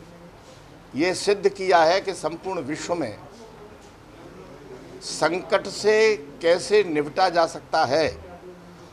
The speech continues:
और संकट काल में कैसे सीखा जा सकता है और संकट काल में और ताकत से कैसे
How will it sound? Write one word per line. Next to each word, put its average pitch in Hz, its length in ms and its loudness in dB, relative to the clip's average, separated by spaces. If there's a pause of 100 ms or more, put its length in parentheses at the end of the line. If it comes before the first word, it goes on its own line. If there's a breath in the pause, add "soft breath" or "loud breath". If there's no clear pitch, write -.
और 165 120 4
संकट 208 600 -2
काल 180 360 2
में 202 200 -2
कैसे 196 500 0
सीखा 196 500 -2
जा 190 180 6
सकता 160 380 -2
है 131 260 0 (760)
और 175 140 6
संकट 190 560 0 (100)
काल 185 220 6
में 208 200 6
और 214 380 6
ताकत 180 520 2
से 220 240 -2
कैसे 202 480 -2